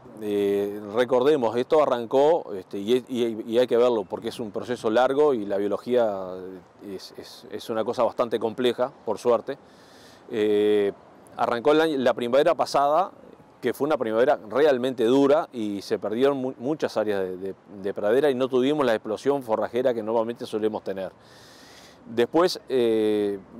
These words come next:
vino el, el verano, la, mucha gente tenía,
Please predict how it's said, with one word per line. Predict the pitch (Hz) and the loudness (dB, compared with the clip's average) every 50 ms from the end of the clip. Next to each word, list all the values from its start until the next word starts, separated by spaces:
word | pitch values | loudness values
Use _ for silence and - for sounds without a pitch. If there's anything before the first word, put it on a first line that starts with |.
| 113 110 | -6 0
vino | 131 147 151 147 | 0 2 4 2
el, | 139 127 127 | 2 2 0
el | - 123 120 117 | 0 0 2 2
verano, | 120 123 147 165 180 180 185 190 - | 2 4 4 2 2 2 2 2 2
la, | 131 120 117 113 107 104 104 104 104 104 104 101 98 98 110 110 107 101 - | 0 0 0 0 0 -2 -4 -6 -8 -10 -10 -12 -14 -14 -14 -14 -14 -14 -10
mucha | 113 123 151 143 147 139 | -4 -4 -2 0 0 0
gente | 131 151 147 131 135 117 | 0 0 0 0 0 0
tenía, | 120 120 123 127 127 117 107 98 | 0 -2 -2 0 0 2 0 0